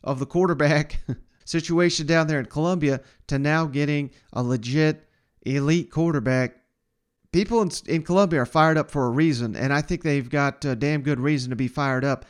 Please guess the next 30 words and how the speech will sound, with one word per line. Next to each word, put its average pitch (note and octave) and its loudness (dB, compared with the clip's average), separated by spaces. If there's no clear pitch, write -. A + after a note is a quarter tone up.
and B2+ -6
it's C3 -6
because D3+ -6
Spen-, D3+ -6
Spencer D#3 -6
Rattler C#3 -2
is A#2 -6
on D3 0
their C3 -4
squad. C#3 -2
Now, C#3 -2
again, C#3 -2
he's D3 -4
gotta, D#3 0
he's B2+ -12
gotta D3 0
fix E3+ -2
the D3+ 2
issues F3+ -2
that D3 -2
he D3 0
had D#3+ 2
at D#3+ 0
Oklahoma, D#3+ -2
and C3 -6
if C#3 -2
he D3+ 0
can C#3+ -4
do E3+ 0
that C3+ -2